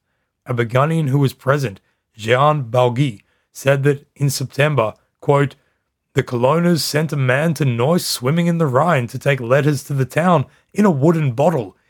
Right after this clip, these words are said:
instructing the Neusses to hold firm as the emperor was coming to attack the duke,"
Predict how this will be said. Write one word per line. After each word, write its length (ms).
instructing 560
the 80
Neusses 560
to 100
hold 300
firm 460
as 180
the 160
emperor 320
was 180
coming 360
to 180
attack 400
the 140
duke," 440